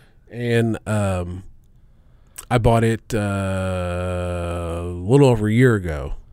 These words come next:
And it is, I, I only got eight gigabytes of ram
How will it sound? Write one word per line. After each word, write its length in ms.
And 280
it 100
is, 580
I, 140
I 160
only 180
got 220
eight 180
gigabytes 400
of 80
ram 420